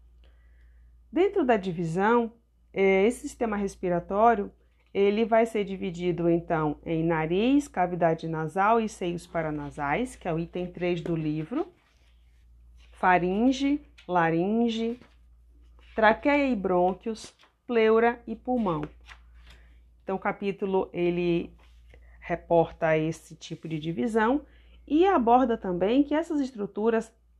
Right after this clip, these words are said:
apesar de serem chamadas de porção de condução, têm outras funções,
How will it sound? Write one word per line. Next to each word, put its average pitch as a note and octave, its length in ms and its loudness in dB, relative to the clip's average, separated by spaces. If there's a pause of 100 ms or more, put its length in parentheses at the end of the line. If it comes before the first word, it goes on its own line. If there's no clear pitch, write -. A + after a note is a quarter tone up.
apesar A3+ 320 2
de B3+ 120 0
serem A3 200 -2
chamadas F3 460 -2
de F3 80 -6
porção E3+ 380 -4
de E3+ 100 -4
condução, E3+ 640 -6
têm C4+ 160 -2
outras C4+ 320 -2
funções, G#3+ 640 -6